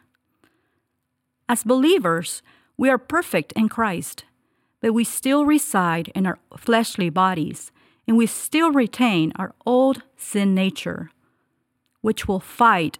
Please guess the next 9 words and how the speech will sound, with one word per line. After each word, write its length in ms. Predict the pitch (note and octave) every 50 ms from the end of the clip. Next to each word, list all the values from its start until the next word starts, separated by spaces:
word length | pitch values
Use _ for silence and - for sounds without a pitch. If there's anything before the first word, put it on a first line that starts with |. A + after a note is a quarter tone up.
| _ -
against 400 | G3+ D#3+ - F#3 F3+ F3+ - - -
our 80 | F3+ G3
new 200 | G3+ G#3+ B3+ C#4+
life 360 | B3 F#3+ E3+ E3 F#3 - -
in 100 | A3 A3+
Christ 560 | - - B3+ G#3+ G3+ F3 D#3 - - - - - _ _ _ _
for 160 | _ G#3 G3+
the 160 | F3+ F#3+ F3+
rest 500 | E3+ E3+ G3+ A3 B3 C4+ - - - -